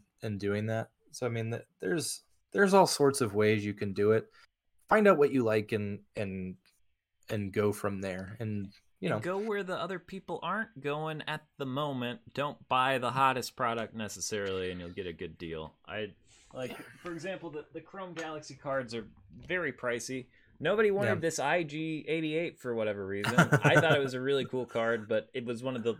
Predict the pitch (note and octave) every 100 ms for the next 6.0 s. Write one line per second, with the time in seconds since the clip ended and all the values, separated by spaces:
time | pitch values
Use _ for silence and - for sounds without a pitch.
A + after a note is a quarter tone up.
0 | G#2+ G#2+ B2 A#2+ - B2 A2 - G#2+ G#2
1 | G2+ G2 G#2+ C#3 B2 A#2+ - - A2 G#2
2 | - - D3 D#3 D3+ C#3 C3 A#2 - A2+
3 | A#2+ B2 A#2+ A2 A2 G#2 F#2+ F#2 G2 F#2+
4 | G2 G2+ - F#2+ F2+ F2+ F#2+ - F#2 F2
5 | F2 E2+ E2+ D#2 F2 F2 E2 E2+ G2+ C3